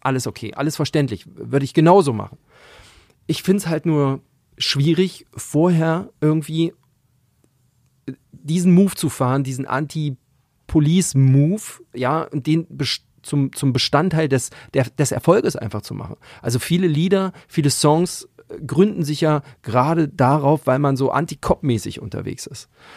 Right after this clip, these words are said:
So, und dann, ohne klar Stellung zu beziehen dazu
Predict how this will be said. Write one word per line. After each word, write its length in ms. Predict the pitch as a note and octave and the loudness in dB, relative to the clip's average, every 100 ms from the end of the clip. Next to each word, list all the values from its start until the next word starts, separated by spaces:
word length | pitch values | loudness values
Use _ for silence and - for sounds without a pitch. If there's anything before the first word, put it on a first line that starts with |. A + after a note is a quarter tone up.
| - | -18
So, 200 | - C3+ | -2 -2
und 160 | - A#2+ | 0 0
dann, 360 | A#2+ D#3+ G3+ - _ - | 2 2 0 -6 _ 0
ohne 240 | E3 F#3 | 4 4
klar 280 | F3 D#3 C#3+ | 2 2 2
Stellung 380 | - C#3+ F3+ F#3 | 2 4 4 2
zu 160 | - A2+ | -2 -6
beziehen 400 | A2+ A#2 B2+ C3 | -4 -2 0 2
dazu 560 | A#2+ C3 - A#2 D3 | 2 2 0 -2 -2